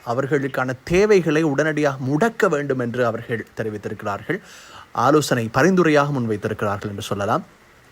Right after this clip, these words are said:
அதனை இப்படி செய்யலாம் என்றும் அவர்கள் முன்மொழிவுகளை வைத்திருக்கிறார்கள். குறிப்பாக செங்கடல், பாபல் மந்தப் மற்றும் ஹெர்ம்ஸ் நதிக்கரை ஆகியவற்றின் ஊடாக செல்கின்ற கப்பல் மார்க்கங்கள் முடக்கப்பட வேண்டும்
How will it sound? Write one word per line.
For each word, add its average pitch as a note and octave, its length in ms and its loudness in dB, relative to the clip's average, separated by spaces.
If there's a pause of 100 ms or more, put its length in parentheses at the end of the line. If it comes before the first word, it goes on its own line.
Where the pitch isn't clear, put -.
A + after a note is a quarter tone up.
(240)
அதனை D#3+ 500 2 (300)
இப்படி F#3+ 260 4
செய்யலாம் C3 520 4
என்றும் B2+ 280 0
அவர்கள் A#2 480 -2 (300)
முன்மொழிவுகளை B2 800 2
வைத்திருக்கிறார்கள். A#2 640 -2
குறிப்பாக A#2+ 580 -2 (520)
செங்கடல், D3 540 4 (420)
பாபல் B2+ 540 4 (340)
மந்தப் D3 480 2 (160)
மற்றும் C3 480 0
ஹெர்ம்ஸ் E3+ 320 2
நதிக்கரை B2+ 540 2 (180)
ஆகியவற்றின் B2+ 580 0
ஊடாக E3 360 0
செல்கின்ற B2 420 -2
கப்பல் E3 340 2
மார்க்கங்கள் A#2+ 560 0
முடக்கப்பட B2 540 2
வேண்டும் C#3+ 340 -2